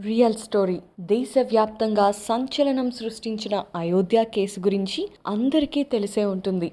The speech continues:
రామ జన్మ భూమిలో రాముడికి ఓ గుడి కట్టుకోవడం కోసం కొన్ని సంవత్సరాల పాటు ఎదురు చూడాల్సి వచ్చింది. అయితే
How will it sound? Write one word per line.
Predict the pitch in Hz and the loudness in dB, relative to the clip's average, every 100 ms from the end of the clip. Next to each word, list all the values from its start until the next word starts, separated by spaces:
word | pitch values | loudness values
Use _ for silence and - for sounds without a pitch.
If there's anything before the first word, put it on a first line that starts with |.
| - 180 | -6 2
రామ | 196 185 220 | 4 4 2
జన్మ | 208 208 202 202 | 2 2 2 2
భూమిలో | 180 202 214 226 214 202 214 - _ 269 | 2 0 2 4 6 4 0 -10 _ 0
రాముడికి | 320 330 320 294 269 254 | 0 2 0 0 2 4
ఓ | 226 | 4
గుడి | 220 196 214 | 4 0 0
కట్టుకోవడం | 220 247 247 240 233 226 233 | 0 0 0 2 4 4 2
కోసం | 226 214 214 202 240 - - _ | 2 0 2 0 0 -8 -20 _
కొన్ని | 320 320 320 | 0 2 0
సంవత్సరాల | - 220 226 294 - 294 285 262 | 0 0 2 0 0 0 2 0
పాటు | 262 233 220 | -2 -4 -2
ఎదురు | 190 180 196 | 0 0 0
చూడాల్సి | 202 208 208 202 196 | -4 -4 -2 -4 -2
వచ్చింది. | 202 190 - 190 170 - - - _ | -4 -4 -4 -4 -4 -6 -16 -20 _
అయితే | 175 180 196 226 | -6 -4 -2 -2